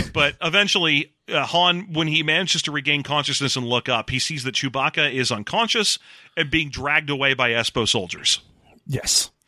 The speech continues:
Speaker 1: And Rekon's like, "Hey, man, this is the only way to rescue him. He's just gonna get disappeared. He'll be with everybody else. We'll go find them all together."
Speaker 2: Yeah. "Look, you wanna help your friend? Then help your friend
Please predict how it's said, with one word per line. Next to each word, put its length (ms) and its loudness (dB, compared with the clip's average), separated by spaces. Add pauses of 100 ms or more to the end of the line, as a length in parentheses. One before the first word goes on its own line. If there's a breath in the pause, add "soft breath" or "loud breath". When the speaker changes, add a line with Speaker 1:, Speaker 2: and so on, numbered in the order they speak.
(240 soft breath)
Speaker 1:
And 260 -2
Rekon's 400 0
like, 140 -2
"Hey, 160 4
man, 200 2
this 180 -2
is 60 -6
the 100 0
only 160 2
way 140 2
to 80 2
rescue 360 -2
him. 100 -4
He's 180 -2
just 200 -2
gonna 140 -2
get 180 0
disappeared. 500 -2
He'll 140 0
be 160 -2
with 140 0
everybody 400 0
else. 260 0
We'll 160 0
go 220 -2
find 320 0
them 100 -4
all 140 -2
together." 480 -2 (300)
Speaker 2:
Yeah. 180 -2 (160)
"Look, 280 0
you 100 2
wanna 180 4
help 220 2
your 80 4
friend? 360 4 (320 soft breath)
Then 160 2
help 360 2
your 160 4
friend 500 4